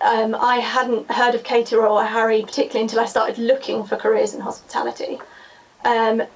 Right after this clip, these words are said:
LinkedIn, once it's an app on your phone, it's like any adverts that pop up on there are sort of then linking to your Instagram and your Facebook, so it's hard to get away from,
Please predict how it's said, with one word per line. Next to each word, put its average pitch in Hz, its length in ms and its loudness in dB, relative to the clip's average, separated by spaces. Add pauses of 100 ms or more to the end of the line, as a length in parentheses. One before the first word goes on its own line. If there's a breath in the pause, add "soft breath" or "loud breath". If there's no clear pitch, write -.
(140)
LinkedIn, 262 460 2
once 233 200 0
it's - 120 -2
an 247 60 2
app 240 160 0
on 226 100 4
your 220 100 2
phone, 254 360 2
it's - 240 -6
like 233 180 0
any 240 160 4
adverts 233 300 2
that - 100 -8
pop 220 220 -2
up 208 160 2
on 214 160 0
there 220 360 4
are 214 100 0
sort - 220 -6
of - 40 -18
then 226 200 2
linking 220 320 -2
to 226 80 -2
your 233 140 4
Instagram 220 300 -2
and 214 100 0
your 208 80 0
Facebook, 226 400 0
so - 100 -2
it's - 100 -4
hard 226 180 0
to - 60 -14
get - 140 0
away 220 420 2
from, 220 440 -2